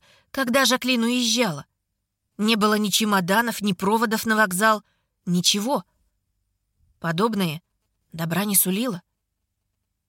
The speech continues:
Бельский хмуро выговорил лишь одно слово: "Нет". Лиза отдернула руку. "У мадам Арно в Париже оставалась дочь".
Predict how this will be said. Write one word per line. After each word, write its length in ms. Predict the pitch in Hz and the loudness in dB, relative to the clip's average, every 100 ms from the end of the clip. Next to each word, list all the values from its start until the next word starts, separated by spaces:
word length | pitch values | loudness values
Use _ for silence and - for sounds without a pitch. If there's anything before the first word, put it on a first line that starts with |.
| _ | _
Бельский 640 | - 175 262 277 - 247 220 | -6 0 2 2 0 0 0
хмуро 420 | 240 247 254 220 | 0 2 2 2
выговорил 680 | 226 208 214 208 208 202 185 _ _ _ | 0 0 0 0 0 -2 -6 _ _ _
лишь 300 | - 185 202 | -4 0 0
одно 320 | 185 165 190 190 | 0 0 0 0
слово: 540 | - 196 208 143 - _ _ _ _ _ _ _ | 0 0 -2 -4 -12 _ _ _ _ _ _ _
"Нет". 640 | 165 160 190 202 _ - _ _ _ _ _ _ _ _ _ _ _ _ _ - | -8 -6 -6 -8 _ -20 _ _ _ _ _ _ _ _ _ _ _ _ _ -6
Лиза 400 | 208 226 185 202 | 0 0 2 0
отдернула 600 | 185 196 208 196 196 202 | 0 0 0 2 2 0
руку. 340 | 202 - 151 - _ _ _ _ _ _ - | -2 -8 -16 -16 _ _ _ _ _ _ -8
"У 100 | 185 | -4
мадам 440 | 202 208 294 269 | -2 0 0 2
Арно 300 | 240 226 254 | 0 0 -4
в 100 | 240 | -4
Париже 560 | - 185 214 214 196 185 | -2 0 0 -2 0 -2
оставалась 680 | 175 - 165 175 185 165 160 | -2 -4 -4 -2 -2 -4 -4
дочь". 500 | 160 160 - - | -6 -6 -6 -8